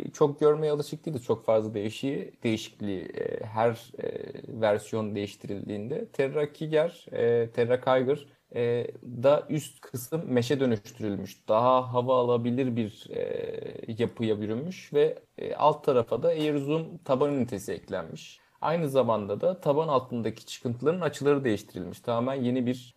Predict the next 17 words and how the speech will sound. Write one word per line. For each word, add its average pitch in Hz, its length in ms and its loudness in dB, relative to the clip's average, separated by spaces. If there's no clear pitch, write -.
e, 113 380 4
taban 143 340 4
ma-, 135 240 0
materyali 143 440 2
aynı 151 240 2
ama, 165 380 -4
e, 131 360 0
dinamiği 135 360 0
biraz 139 260 6
daha 143 120 6
farklı 110 380 0
yapılmış. 131 680 -6
Dört 156 240 4
milimetre 127 480 -2
drop'u 120 320 0
var. 170 320 -4
E, 117 180 0